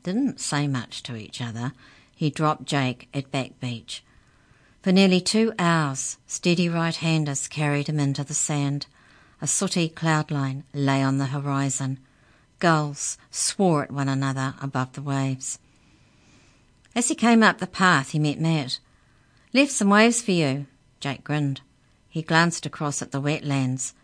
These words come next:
back at the beach, and felt good about both places. "Any jobs?"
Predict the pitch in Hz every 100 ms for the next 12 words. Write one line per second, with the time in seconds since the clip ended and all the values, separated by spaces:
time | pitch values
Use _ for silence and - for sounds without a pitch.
0 | _ _ 156 151 - 127 147 143 120 -
1 | - _ _ _ 202 - 247 160 131 175
2 | 139 123 - _ _ - 127 131 127 135
3 | 139 127 131 - - 127 127 - 123 -
4 | - _ _ _ _ _ _ _ _ _
5 | 233 247 240 254 311 - - -